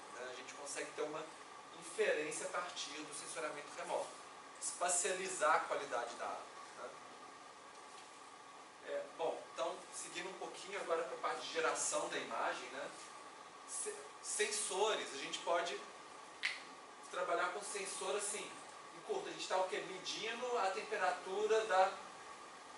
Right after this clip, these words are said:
da galinha pra ver se ela tá com gripe avi-, avi-, aviária, por exemplo, né? Um sensor, sensoramento remoto, né? A gente não tá encostando na, na galinha. Pode ser no alto de um trator, aqui,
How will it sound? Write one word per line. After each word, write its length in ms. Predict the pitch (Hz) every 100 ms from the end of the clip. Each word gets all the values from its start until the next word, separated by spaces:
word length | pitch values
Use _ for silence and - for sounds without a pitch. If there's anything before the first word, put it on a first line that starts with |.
| -
da 120 | 170
galinha 420 | 170 170 165 185 202
pra 120 | 196
ver 120 | 170
se 120 | 170
ela 120 | 175 185
tá 180 | 175 175
com 200 | 202 185
gripe 300 | 165 190 -
avi-, 220 | - 175
avi-, 320 | 151 156 - 151
aviária, 520 | 147 160 147 135 - -
por 100 | 127
exemplo, 300 | 120 120 - -
né? 120 | - 139
Um 40 |
sensor, 540 | - 202 - - - -
sensoramento 580 | - - - - - -
remoto, 380 | 196 - - - -
né? 120 | - - - - - - -
A 40 |
gente 160 | 143 165
não 120 | 175
tá 160 | 170 -
encostando 800 | - 202 196 - 156 160 165 190 - -
na, 260 | 147 151 - - - - - - - - - -
na 100 | 156
galinha. 460 | 175 190 175 - - - - - - -
Pode 220 | - 190 -
ser 160 | 220
no 100 | 202
alto 220 | 190 170
de 100 | -
um 40 | 208
trator, 640 | - 202 - 214 196 156 - - -
aqui, 400 | - - 156